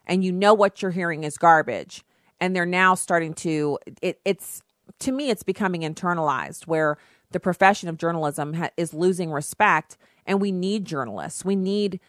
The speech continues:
intrepid reporters and people asking hard questions. We need people to write those op-eds and those pieces where they expound upon these stories and help us think about things in a different way, turning things over in a different light, writing books and, and,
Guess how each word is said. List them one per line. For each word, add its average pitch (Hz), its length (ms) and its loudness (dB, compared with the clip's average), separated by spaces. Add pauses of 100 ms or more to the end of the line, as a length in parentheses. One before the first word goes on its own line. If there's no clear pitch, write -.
(240)
intrepid 165 460 0
reporters 147 600 -4
and 151 120 -8
people 180 240 0
asking 160 340 2
hard 147 200 -4
questions. 143 440 -4
We 185 100 -2
need 208 180 -6
people 180 260 -4
to 180 100 -4
write 165 360 2
those 156 280 0
op-eds 160 420 2
and 156 100 -6
those 151 120 -6
pieces 160 400 -8
where 156 120 -2
they 147 240 -2 (280)
expound 165 840 0
upon 147 540 -4 (220)
these 165 160 -4
stories 160 480 0
and 156 80 -8
help 165 260 2
us 156 140 0
think 165 220 -6
about 165 260 -2
things 160 240 -6
in 151 80 -6
a 147 80 -4
different 139 380 -4
way, 123 320 -2 (340)
turning 208 320 0
things 185 260 -2
over 165 280 2
in 156 40 -4
a 151 60 -4
different 156 360 -4
light, 147 300 2
writing 180 440 2
books 160 440 0
and, 160 220 -6
and, 151 320 -6